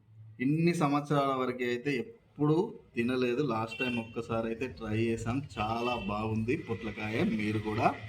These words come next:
ఇంతవరకు ఎప్పుడైనా తినకపోయి ఉంటే సేమ్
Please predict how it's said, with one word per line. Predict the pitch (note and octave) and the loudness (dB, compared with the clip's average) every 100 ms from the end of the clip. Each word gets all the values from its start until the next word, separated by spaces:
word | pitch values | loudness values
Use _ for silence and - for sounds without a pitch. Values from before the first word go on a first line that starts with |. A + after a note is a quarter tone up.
| - - - - - | -14 -14 -14 -12 -8
ఇంతవరకు | G2+ A#2 B2+ B2 A#2 A#2 | -6 0 2 2 2 -2
ఎప్పుడైనా | A2 A2 G#2+ G#2+ - - | -2 -2 0 -2 -4 -2
తినకపోయి | C3+ D3 D3+ D3 B2 A#2 | 0 2 2 2 2 2
ఉంటే | G#2+ A2+ E3 D3 - - - - - - - _ - _ - - - | 2 2 2 0 -6 -16 -18 -18 -20 -20 -20 _ -20 _ -20 -20 -20
సేమ్ | - - B2 C3+ C3 | -18 0 4 6 4